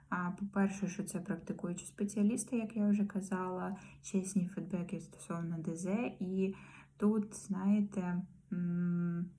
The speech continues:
є таке відчуття, що люди дійсно зацікавлені в тому, щоб чомусь вас навчити,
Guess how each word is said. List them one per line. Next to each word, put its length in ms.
є 140
таке 320
відчуття, 560
що 140
люди 220
дійсно 500
зацікавлені 680
в 80
тому, 220
щоб 300
чомусь 560
вас 240
навчити, 720